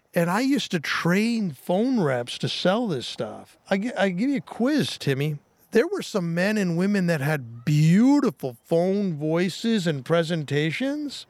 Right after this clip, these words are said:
So they would start like this. "Tim,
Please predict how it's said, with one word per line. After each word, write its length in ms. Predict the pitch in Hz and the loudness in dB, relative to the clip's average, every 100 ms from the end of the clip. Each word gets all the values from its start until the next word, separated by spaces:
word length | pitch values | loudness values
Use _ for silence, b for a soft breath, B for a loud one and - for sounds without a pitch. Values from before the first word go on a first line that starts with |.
| - - | -20 -6
So 160 | 240 | 0
they 120 | 240 | 2
would 160 | 233 220 | 2 0
start 380 | - 277 269 254 | -2 -4 -2 -2
like 280 | 240 208 196 | -2 -2 0
this. 420 | 180 127 - - - | 0 0 -6 -14 -2
"Tim, 420 | 254 285 311 | 2 2 2